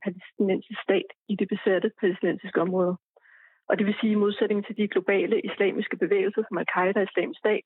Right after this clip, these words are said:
som arbejder på at etablere et kalifat, øhm, som i princippet kan oprettes hvor som helst, så er Hamas en national bevægelse. Og det vil sige, Israel har tidligere forsøgt at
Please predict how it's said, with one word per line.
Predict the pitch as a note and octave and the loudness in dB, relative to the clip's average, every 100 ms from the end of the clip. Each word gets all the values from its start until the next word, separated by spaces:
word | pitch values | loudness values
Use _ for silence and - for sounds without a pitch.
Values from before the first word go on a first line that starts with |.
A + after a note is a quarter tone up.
| - | -4
som | F#3+ | -2
arbejder | F3 F3+ G#3 - | 0 0 0 0
på | G#3 | 0
at | F3+ | -2
etablere | - F#3 G3+ F#3+ | -2 -8 0 0
et | F#3 | 0
kalifat, | F3+ F#3 - A3+ - _ _ _ _ _ _ _ - | -4 -4 0 0 0 _ _ _ _ _ _ _ 2
øhm, | F#3+ E3+ F3+ F3 - - _ - | 4 4 2 0 -4 -8 _ -4
som | G#3+ F#3 | 2 2
i | - | 2
princippet | G3+ F#3 G#3+ A3+ - | -2 0 0 0 0
kan | - | 0
oprettes | F3+ - F#3+ F#3+ - | 0 0 0 0 0
hvor | G#3 - | -2 -2
som | - G#3+ | -4 0
helst, | G3+ - - _ | 2 0 -10 _
så | G#3 | -2
er | G3 G3 | 0 2
Hamas | F3+ F3 - G3+ | 2 0 -2 0
en | G3 | 0
national | F3+ F#3 F3+ - | 0 2 0 2
bevægelse. | F3+ D#3 C3+ D3 F3 _ _ _ _ _ _ - | 0 0 -2 -6 -8 _ _ _ _ _ _ -2
Og | |
det | F#3 | 0
vil | F#3+ | 0
sige, | A3 G3+ A3 | -2 0 0
Israel | - A#3 | 0 0
har | G#3 F#3+ - | 0 -2 -2
tidligere | A3+ A#3 G#3 | 0 0 0
forsøgt | F#3+ - G3 - - | -2 0 -2 -2 -2
at | F#3 | -2